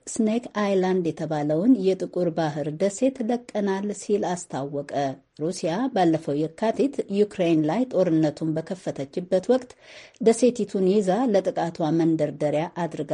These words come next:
ስትጠቀምባት ቆይታለች። ሩሲያ ደሴቲቱን መልቀቋን ያስታወቀችው የዩክሬን ኃይሎች በዚያ ያላትን ይዞታ መደብደባቸውን ተከትሎ እንደሆነ ተነግሯል። ሩሲያ በሰጠችው መግለጫ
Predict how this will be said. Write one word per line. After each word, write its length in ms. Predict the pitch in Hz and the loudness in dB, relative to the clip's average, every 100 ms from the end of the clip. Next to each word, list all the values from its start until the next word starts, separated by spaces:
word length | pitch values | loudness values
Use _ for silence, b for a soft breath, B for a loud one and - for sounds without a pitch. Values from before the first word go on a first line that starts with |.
| 147 | -4
ስትጠቀምባት 1040 | 180 - 180 - 156 - 143 135 - 151 151 | -6 -10 -10 -6 -6 -4 -4 -4 -2 -4 -2
ቆይታለች። 720 | 202 196 185 160 135 131 135 - B B B B - | -2 0 0 0 0 -2 -6 -18 B B B B 0
ሩሲያ 380 | 185 214 165 196 285 | 2 2 2 2 0
ደሴቲቱን 600 | 180 - 156 147 147 156 156 | -2 -2 -4 -4 -8 -4 -2
መልቀቋን 580 | 180 - 196 - 226 180 | -2 -2 -2 0 0 0
ያስታወቀችው 840 | 160 165 156 165 220 240 - 233 262 | -2 -4 -2 -2 -4 -4 0 2 2
የዩክሬን 580 | 180 170 180 185 170 170 | 2 0 -4 -2 -2 -2
ኃይሎች 420 | 214 220 262 277 | -2 0 0 0
በዚያ 420 | 185 190 175 175 170 | 0 0 2 0 2
ያላትን 600 | 147 143 143 139 160 151 | 0 -2 -4 -6 -4 -2
ይዞታ 480 | 165 180 208 196 233 | 0 -2 -4 -2 2
መደብደባቸውን 960 | 214 180 156 147 143 139 - 165 202 208 | 2 2 0 -2 -2 -4 -6 -4 -4 -4
ተከትሎ 500 | 190 156 143 - 160 147 151 | -6 -6 -10 -8 -4 -4 -4
እንደሆነ 420 | 175 143 139 135 156 196 | -4 -2 -2 -2 -2 -2
ተነግሯል። 600 | 202 175 151 143 135 135 - B B B B - | 2 2 4 2 2 -2 -10 B B B B -6
ሩሲያ 340 | 156 147 156 151 | -4 0 0 2
በሰጠችው 580 | 151 156 - 160 - 190 | 0 -2 -2 -4 0 0
መግለጫ 400 | 185 208 220 | 2 4 4